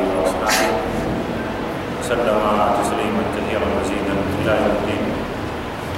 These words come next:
قال المصنف رحمه الله تعالى: "سننه السبع ابتداء غسل اليدين، ورد مسح الرأس ومسح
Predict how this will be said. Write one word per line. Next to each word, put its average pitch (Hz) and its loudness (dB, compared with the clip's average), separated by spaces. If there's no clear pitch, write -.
قال 113 4
المصنف 117 4
رحمه - 2
الله - 4
تعالى: 110 6
"سننه 117 2
السبع 113 0
ابتداء 110 4
غسل 107 2
اليدين، 107 2
ورد 113 2
مسح 107 0
الرأس 107 4
ومسح 107 0